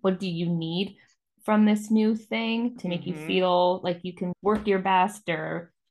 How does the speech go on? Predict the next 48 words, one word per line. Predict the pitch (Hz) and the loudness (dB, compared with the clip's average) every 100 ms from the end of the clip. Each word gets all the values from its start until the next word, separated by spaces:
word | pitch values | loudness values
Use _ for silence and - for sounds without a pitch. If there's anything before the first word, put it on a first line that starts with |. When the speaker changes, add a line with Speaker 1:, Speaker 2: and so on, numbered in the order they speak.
| 202 | -2
Speaker 1:
be | 220 | 0
happy?" | 214 196 202 202 | 2 0 0 -4
You | 190 196 | -4 -2
know, | 190 | -2
whatever | 185 185 190 185 | 0 0 2 0
that | 180 - | -2 -4
case | 185 185 | -8 -6
is, | 180 | -8
depending | 180 180 | -8 -6
on | 170 | -6
the | 170 | -6
situation | 180 180 180 175 - 185 175 | -8 -8 -6 -6 -6 -10 -8
and | 180 | -6
who | 175 | -6
the | 170 | -2
audience | - 254 233 180 175 | 0 0 0 -2 -4
is, | 175 185 | -4 -4
is | 202 | -2
so | 190 175 | 0 0
incredibly | 165 165 - - | 0 -4 -6 -6
valuable | - 92 143 101 135 208 - | -4 -2 -2 -2 -4 -4 -2
to | |
get | 190 | 0
Speaker 2:
Mm-hmm. | 170 | 0
Speaker 1:
everyone | 165 160 156 | -2 -4 -4
on | 156 - | -6 -8
board | - 175 | -6 -6
and | 175 | -4
move | 175 | -6
along. | 180 - - - 208 - _ _ - | -6 -4 -4 -4 -6 -10 _ _ -10
Speaker 2:
Yeah, | 160 123 131 - - | -6 -6 -10 -20 -12
yeah, | 170 151 | -6 -4
absolutely. | 131 160 - 175 170 | -4 -6 -8 -10 -8
And | 180 | -6
they, | 202 196 196 | -4 -4 -6
and | 180 | -8
then | 185 185 175 - | -6 -4 -8 -6
that'll | 180 190 | -2 -2
help | 185 190 | -4 -6
them | 170 | -6
make | 160 160 | -6 -4
that | 170 151 | -6 -6
transition | 170 160 151 - 151 151 151 | -10 -12 -12 -12 -10 -10 -12
quicker, | - - 139 127 | -16 -12 -12 -12
'cause | 175 | -6
otherwise | 175 165 170 165 | -4 0 2 2
it | 151 | -2
can | 151 160 143 | -10 -14 -14